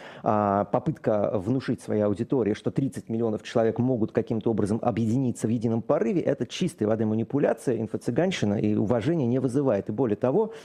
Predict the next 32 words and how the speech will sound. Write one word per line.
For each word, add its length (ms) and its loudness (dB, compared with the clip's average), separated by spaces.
а, 80 0
к 60 -6
сожалению, 800 2
итогом 400 0
всей 220 -2
этой 140 -4
истории 320 -2
будет 300 0
как 200 0
раз, 180 0
э, 100 2
в 60 -4
очередной 360 0
раз 180 0
разочарование 800 2
людей 220 0
в 80 -12
политике, 520 0
а, 720 4
рост 300 0
недоверия 640 2
к 120 -14
политикам 600 -2
и, 80 0
в 80 -8
принципе, 480 0
какая, 460 4
э, 300 4
и, 40 4
в 80 -14
принципе, 360 0
деморализация 880 2